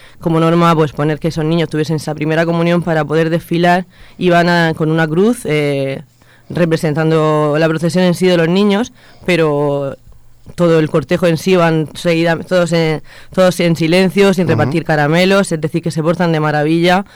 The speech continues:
Speaker 1: Son un ejemplo a seguir porque cada año se, se han sumado ya este año treinta y seis.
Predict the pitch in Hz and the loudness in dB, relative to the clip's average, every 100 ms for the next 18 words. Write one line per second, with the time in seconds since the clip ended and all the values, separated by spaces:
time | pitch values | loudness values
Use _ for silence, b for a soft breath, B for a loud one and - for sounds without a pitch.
0 | B B - 190 185 156 180 180 170 165 | B B -2 0 2 0 0 0 0 0
1 | 175 185 180 160 165 160 160 165 156 165 | 0 0 0 0 2 2 2 2 0 -4
2 | 156 180 175 175 170 165 165 165 165 170 | -2 -2 0 0 0 0 0 0 -2 0
3 | 165 160 151 143 165 175 226 | 0 0 -2 -2 0 0 0